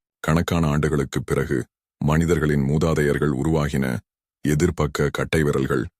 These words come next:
சிறந்த பார்வை மற்றும் மிகவும் சிக்கலான சமூக கட்டமைப்புகளை உருவாக்கின.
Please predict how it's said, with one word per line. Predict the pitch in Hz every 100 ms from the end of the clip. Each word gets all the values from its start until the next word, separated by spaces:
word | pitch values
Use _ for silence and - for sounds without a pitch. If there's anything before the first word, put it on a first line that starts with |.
| _
சிறந்த | - 90 101 107
பார்வை | 90 78 80 80
மற்றும் | 69 - 82
மிகவும் | 69 71 82 85
சிக்கலான | 82 73 85 80 78
சமூக | - 71 78 80
கட்டமைப்புகளை | 67 71 73 67 67 67
உருவாக்கின. | 64 65 71 69 67 58